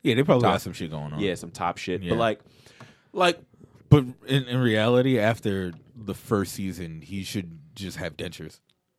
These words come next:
Speaker 2: Yeah.
Speaker 1: Like, at this
Speaker 2: Facts.
Speaker 1: point, he
Speaker 2: Yeah.
Speaker 1: should not
Speaker 2: Yeah.
Speaker 1: actually have teeth.
Speaker 2: But, like,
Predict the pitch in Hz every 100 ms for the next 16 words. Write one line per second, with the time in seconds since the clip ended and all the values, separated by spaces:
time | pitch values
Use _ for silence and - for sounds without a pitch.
0 | 110 - - 113 107 110 120 139 113 113
1 | 87 85 82 95 85 - 92 78 87 85
2 | - - - _ - 151 - -